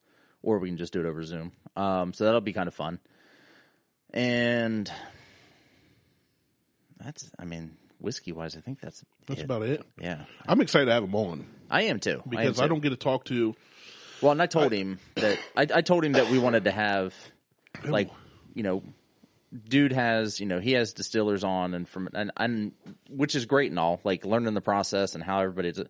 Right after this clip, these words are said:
Speaker 1: but I wanna talk to somebody that has, is a store owner.
Speaker 2: Right.
Speaker 1: Like, that's there, that has to deal with
Speaker 2: The front lines.
Speaker 1: the bullshit of
Speaker 2: Mm-hmm.
Speaker 1: customers. So,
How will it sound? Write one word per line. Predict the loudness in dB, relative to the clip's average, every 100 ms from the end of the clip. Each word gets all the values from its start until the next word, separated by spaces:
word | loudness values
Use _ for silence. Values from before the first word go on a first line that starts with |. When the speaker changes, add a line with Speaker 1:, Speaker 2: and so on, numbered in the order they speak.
| _ -20 0
Speaker 1:
but | 2
I |
wanna | 2 0
talk | 0 -2 -2
to |
somebody | -6 -2 -2 -2
that | -2 -2
has, | 0 0 -2 -6 -12 -16 _ _ _ _
is | -4 -2
a | -2
store | 2 2 2
owner. | -4 -14 -20 _ _ -4
Speaker 2:
Right. | 2 4 2 -6 -18 -4
Speaker 1:
Like, | -4 -2
that's | -6 -2
there, | 2 2 2 0
that | -4 -2
has | -2 -4
to |
deal | -6 0 2 4
with | 2 2 4
Speaker 2:
The |
front | 2 2 -2
lines. | 2 2 0 -4 -10 -14 -4
Speaker 1:
the | -2
bullshit | 2 2 2 0 0 0 0
of | 0 0 0
Speaker 2:
Mm-hmm. | -4 -10 -20 -20 _ _ _ -2
Speaker 1:
customers. | 0 0 -4 -12 -14 -18 -20 _ _ _ _ _ _
So, | -4 0 0